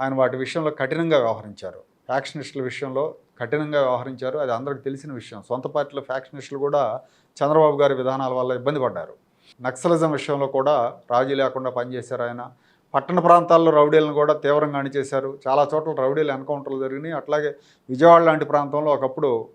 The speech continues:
ఆ, వంగవీటి రంగా, తర్వాత దేవినేని నెహ్రూ వర్గాల మధ్య గొడవలు, దాడులు, ప్రతిదాడులు జరుగుతూ ఉండేవి. ఈయన ముఖ్యమంత్రి అయిన తర్వాత మొత్తానికి ఫుల్ స్టాప్ పెట్టేశారు. రెండు వేల సంవత్సరం తర్వాత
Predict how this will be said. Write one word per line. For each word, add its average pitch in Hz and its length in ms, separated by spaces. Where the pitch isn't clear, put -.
ఆ, 120 300
వంగవీటి 139 460
రంగా, 135 440
తర్వాత 127 320
దేవినేని 127 460
నెహ్రూ 120 260
వర్గాల 120 320
మధ్య 117 280
గొడవలు, 120 540
దాడులు, 117 340
ప్రతిదాడులు 120 520
జరుగుతూ 113 380
ఉండేవి. 110 420
ఈయన 127 140
ముఖ్యమంత్రి 135 460
అయిన 131 120
తర్వాత 123 640
మొత్తానికి 127 400
ఫుల్ 127 120
స్టాప్ 120 300
పెట్టేశారు. 92 460
రెండు 175 220
వేల 208 140
సంవత్సరం 170 380
తర్వాత 147 360